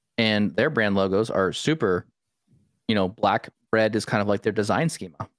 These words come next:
and you couldn't really do, like, a whole bunch of visuals in black and red, so we had to, like, play a little bit around with the colors to make it a bit more, uh, easy, 'cause, you know, a red typically indicates something's wrong.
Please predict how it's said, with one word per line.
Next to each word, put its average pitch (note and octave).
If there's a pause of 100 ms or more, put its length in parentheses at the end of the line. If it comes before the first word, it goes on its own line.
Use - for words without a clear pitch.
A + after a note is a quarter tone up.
(100)
and G#2+
you G#2+
couldn't B2
really A#2
do, A#2
like, G#2+
a F#2+
whole A2
bunch A2
of F#2+
visuals A2
in F2
black F#2+
and F#2+
red, A2
so -
we F#2
had G#2
to, G2+
like, G2
play G#2
a G2+
little G#2
bit G2
around F#2+
with E2+
the -
colors G#2+
to -
make E2
it F2+
a F2+
bit F2+
more, F2+ (560)
uh, F#2
easy, B2+
'cause, G#2
you G2+
know, A2 (180)
a G2+
red B2+ (220)
typically F3
indicates A#2+
something's A2+
wrong. F#2